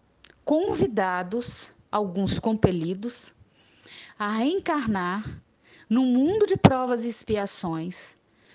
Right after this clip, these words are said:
passando por uma transição planetária, sem termos dentro de nós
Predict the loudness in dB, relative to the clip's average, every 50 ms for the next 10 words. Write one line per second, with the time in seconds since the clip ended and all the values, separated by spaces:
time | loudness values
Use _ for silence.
0 | _ _ _ -2 -2 -2 -4 -2 0 0 2 2 2 4 4 4 4 4 4 0
1 | -2 -2 -2 -2 0 0 -2 -4 -6 -6 -4 -4 -4 -2 0 0 0 0 -2 -4
2 | -4 -6 -6 -4 -4 -4 -4 -6 -6 -8 -10 -14 -18 -20 -20 -20 _ _ _ _
3 | _ _ _ _ _ _ _ _ _ _ _ _ _ _ _ _ _ _ -14 -12
4 | -4 -2 0 2 2 2 2 0 0 -2 -4 -10 -18 _ -6 0 0 2 4 2
5 | 2 2 0 0 0 0 -2 -4 -8 -12 -14 -18 -20 _ _ _ _ _ _ _
6 | -20 -20 _ _ _ 0 2 4 4 4 2 2 0 0 2 2 2 2 2 2
7 | 2 2 2 2 0 -2 -2 -4 -6 -8 -14 -18 -20 -20